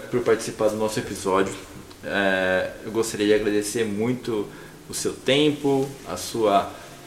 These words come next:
é, paciência e principalmente pela sua dedicação como empreendedor, porque isso é importante pra gente, que é isso que move o mundo e faz com que as mudanças aconteçam,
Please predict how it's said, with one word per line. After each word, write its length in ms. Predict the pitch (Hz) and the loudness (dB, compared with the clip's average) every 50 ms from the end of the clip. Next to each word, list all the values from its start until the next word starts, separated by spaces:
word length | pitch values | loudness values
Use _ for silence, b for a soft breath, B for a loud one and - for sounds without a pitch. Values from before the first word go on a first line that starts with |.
| B - - | B -14 -6
é, 200 | 110 98 98 92 | 0 2 2 2
paciência 1000 | 87 - 117 120 123 123 - - 120 123 135 147 165 156 147 - 165 160 160 - - - | 4 6 6 6 6 6 2 0 2 4 4 6 4 4 2 2 2 2 2 0 0 -2
e 60 | 147 | -2
principalmente 580 | 147 - 202 202 - - 196 170 160 165 160 - | 2 2 0 0 2 2 2 4 4 2 0 0
pela 180 | - 156 151 151 | 2 4 4 4
sua 160 | 151 - 151 | 4 6 6
dedicação 640 | 147 151 147 147 - - 147 139 - - 143 135 135 | 6 6 4 2 2 2 2 2 2 0 0 -2 -2
como 240 | 135 - 139 135 135 | 0 2 2 2 2
empreendedor, 720 | 131 127 - 135 135 135 131 131 127 117 98 95 92 92 92 - - - - | 0 -2 -2 -2 0 2 2 2 2 2 0 0 -2 -2 -6 -12 -18 -16 -16
porque 200 | - - - 117 | -14 -8 -4 -4
isso 220 | 117 113 117 - | -4 -2 -2 -4
é 20 | 123 | -6
importante 560 | 117 - 127 117 - - 113 107 104 - - | -2 -2 -2 -2 0 0 -2 -2 -2 -2 -4
pra 180 | - 110 110 107 | -2 0 2 2
gente, 340 | 98 104 104 107 107 - - | 2 0 -2 -2 -2 -4 -6
que 340 | - - 123 117 107 101 B B B B B B B - - - - - - | -6 -4 -2 -2 -2 -2 B B B B B B B -20 -20 -20 -14 -4 2
é 100 | 95 101 | 4 4
isso 280 | 110 120 120 - 156 | 4 4 2 0 0
que 160 | 151 - - 147 | 0 0 2 2
move 360 | 131 123 117 117 117 117 120 | 4 6 6 6 4 4 2
o 60 | 120 | -2
mundo 380 | 117 113 113 113 120 123 123 127 | -2 -2 -2 -2 -2 -2 -2 -4
e 40 | |
faz 240 | 127 - - 117 117 | -2 -2 -2 -2 -2
com 100 | - 131 | -2 -4
que 100 | 120 - | -2 -2
as 120 | 123 113 113 | -2 -2 -2
mudanças 520 | 123 117 104 107 110 113 110 - 113 113 | -4 -4 -2 -2 -2 -2 -4 -6 -4 -4
aconteçam, 760 | 117 117 - - 127 120 107 - - 98 92 90 - - | -4 -4 -4 -6 -6 -6 -6 -4 -4 -4 -2 -4 -6 -8